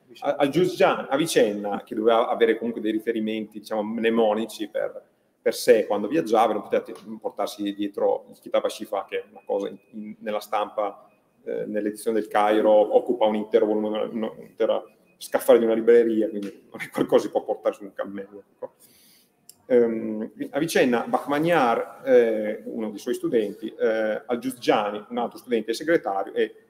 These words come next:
Ibn Zayl, un altro, sono quelli che sono menzionati nelle, eh, discussioni di scuola di Avicenna. Ehm, fatto sta che nonostante, eh, la, diciamo, la grande...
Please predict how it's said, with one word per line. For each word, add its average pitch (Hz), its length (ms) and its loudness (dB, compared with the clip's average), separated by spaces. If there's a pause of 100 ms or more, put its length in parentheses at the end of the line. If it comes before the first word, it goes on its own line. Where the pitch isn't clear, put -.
(160)
Ibn 131 240 -4
Zayl, 104 420 0 (880)
un - 80 -12
altro, 101 180 -10
sono 147 160 -4
quelli 113 220 0
che 110 80 -4
sono 113 160 -6
menzionati 107 580 -8 (420)
nelle, 101 500 -6
eh, 110 160 -16
discussioni 113 420 -12
di 104 60 -16
scuola 104 300 -6
di 107 80 -12
Avicenna. - 340 -20 (400)
Ehm, 127 360 -10 (320)
fatto 175 200 -4
sta - 160 -4
che 147 100 -10
nonostante, 202 640 -6 (460)
eh, 139 320 -6
la, 143 260 -8
diciamo, 131 240 -4
la 120 120 2
grande... 139 720 -2